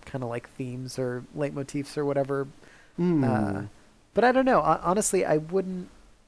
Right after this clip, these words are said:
Speaker 1: be surprised to find that there. It seems like there's enough attention paid, paid to the soundtrack
Speaker 2: Yeah.
Speaker 1: that that would be fitting.
Speaker 2: Definitely. Um, I think that probably the school theme or the,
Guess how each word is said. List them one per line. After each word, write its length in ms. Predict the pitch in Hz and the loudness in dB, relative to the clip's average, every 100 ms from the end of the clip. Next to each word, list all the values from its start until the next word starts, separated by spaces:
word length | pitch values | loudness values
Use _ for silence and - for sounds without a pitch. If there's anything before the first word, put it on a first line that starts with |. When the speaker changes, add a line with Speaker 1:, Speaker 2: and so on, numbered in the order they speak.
| - | -18
Speaker 1:
be 160 | - 165 | -8 -6
surprised 640 | - 147 - 147 139 131 - | -4 -6 0 0 0 -4 -6
to 80 | |
find 500 | 127 - 135 135 131 120 | -8 -2 0 0 -2 -4
that 240 | 104 - 139 | -6 -8 -6
there. 240 | 127 139 | -6 -4
It 160 | 143 - | -4 -2
seems 300 | - 185 151 | -2 -2 0
like 160 | 131 - | 0 2
there's 240 | 147 127 | 0 0
enough 420 | 135 131 127 - - | -2 -4 -6 -12 -6
attention 460 | - 147 139 139 143 | -4 -4 -6 -8 -8
paid, 280 | - 143 139 - - | -4 -4 -6 -14 -4
paid 200 | 160 143 | -2 -2
to 80 | 131 | -4
the 100 | 123 | -6
soundtrack 400 | - - - - | -6 -6 -6 4
Speaker 2:
Yeah. 220 | 233 120 | 8 8
Speaker 1:
that 200 | 82 98 127 - - - - - | 6 -2 -6 -16 -20 -20 -20 -8
that 160 | 143 | -6
would 100 | - | -6
be 80 | 143 | -10
fitting. 320 | 139 - - - - _ _ _ _ _ _ _ _ | -10 -12 -16 -18 -20 _ _ _ _ _ _ _ _
Speaker 2:
Definitely. 560 | - 120 - - 82 78 127 - _ _ | 0 0 0 -6 -6 -6 -12 -20 _ _
Um, 280 | 117 113 95 | 4 4 4
I 120 | - | 2
think 460 | 135 - 220 214 - | 0 2 0 -2 2
that 320 | 151 104 - | 6 6 4
probably 520 | - 123 123 113 113 | 0 2 2 0 0
the 160 | 95 101 | 0 0
school 420 | - - 113 101 | -2 -6 0 0
theme 500 | 101 107 95 92 92 - - - _ - | 0 0 0 -2 -6 -10 -20 -20 _ -4
or 260 | 113 101 | 2 2
the, 420 | 92 98 82 78 | 4 2 2 0